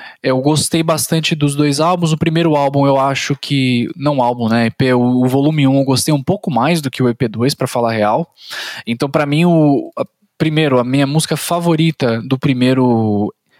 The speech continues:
é, E P é a Sequence Start, que é a primeira faixa. Gosto bastante, já seta o tom bem, bem, bem legal, assim, do, do E P. E eu, a minha nota pro primeiro E P vai ser oito e meio.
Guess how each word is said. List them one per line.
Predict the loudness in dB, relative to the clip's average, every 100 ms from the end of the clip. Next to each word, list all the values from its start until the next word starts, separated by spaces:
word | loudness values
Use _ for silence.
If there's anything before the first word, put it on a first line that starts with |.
| _ _ _
é, | -2 0 2 0 0
E | -2
P | 0 0 2 0 _ _ -2
é | 0
a | 2 0 0 0 0 -2
Sequence | -4 -4 -4 -2
Start, | -2 0 0 -2
que | -4
é | -6
a |
primeira | -4 0 0 -2
faixa. | -2 0 0 0 -2 -6 _ _ _ _ _ _ _ -16 -6
Gosto | -4 -4
bastante, | -4 -4 -2 -2 -2 -2
já | -2
seta | -2 -4 -6
o | -6
tom | -4 -2
bem, | 0 0
bem, | -2 0
bem | 0
legal, | 0 0 0
assim, | 0 -4 -4
do, | -2 -2 -4 -14 -14 -14 -4
do | 0
E | 0
P. | 0 0 0 -6 -16 -14 -12 -2
E | 2
eu, | 4 4 4 2
a |
minha | 2 0 0
nota | 0 0 -4
pro | -2 -2
primeiro | 2 0 0
E |
P | -2
vai | -2 -2
ser | 0
oito | 0 0 -2
e |
meio. | 0 0 -2